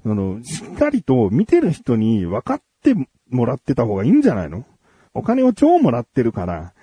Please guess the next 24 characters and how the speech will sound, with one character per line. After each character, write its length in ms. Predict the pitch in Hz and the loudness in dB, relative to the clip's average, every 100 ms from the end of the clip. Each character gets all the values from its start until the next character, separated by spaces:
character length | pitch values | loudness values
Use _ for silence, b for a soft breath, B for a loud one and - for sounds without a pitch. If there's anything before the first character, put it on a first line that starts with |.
| b b | b b
狼 320 | 127 139 113 | 0 2 0
ち 80 | 107 | -2
ゃ 60 | 95 | -4
ん 40 | |
と 80 | 95 | -6
し 60 | - | -8
て 80 | |
全 360 | 98 95 - 127 | -8 -8 -2 0
う 40 | |
す 160 | 127 120 | 0 0
る 100 | 131 | 2
ん 60 | 123 | 2
で 120 | 101 | -2
す 100 | 101 | -4
よ、 80 | 87 | -8
彼 260 | 107 98 | -6 -6
女 140 | 87 82 | -6 -10
は 140 | 82 | -12
っ 40 | - - | -14 -6
て 80 | |
い 120 | 98 98 | -2 0
う。 300 | 98 95 98 b b b b | -2 -4 -8 b b b b
う 40 | |
ー 0 | b | b